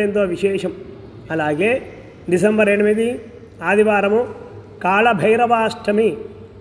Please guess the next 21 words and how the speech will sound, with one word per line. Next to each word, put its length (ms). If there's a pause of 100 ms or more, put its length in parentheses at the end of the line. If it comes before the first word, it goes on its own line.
(140)
శ్రీ 160 (160)
కాళభైరవ 600 (160)
స్వామి 380
వారి 200
యొక్క 160 (880)
పుట్టినరోజు 600 (180)
ఈరోజు. 280 (1300)
ఈ 120
రోజున 280 (520)
శ్రీ 160 (180)
కాళభైరవ 520 (140)
స్వామి 320
వారి 180
యొక్క 100 (120)
ఆరాధన 340 (180)
ఎంతో 240
ఎంతో 220
విశేషమైనటువంటిది. 920 (680)
అలాగే 320 (120)
డిసెంబర్ 440
తొమ్మిది 300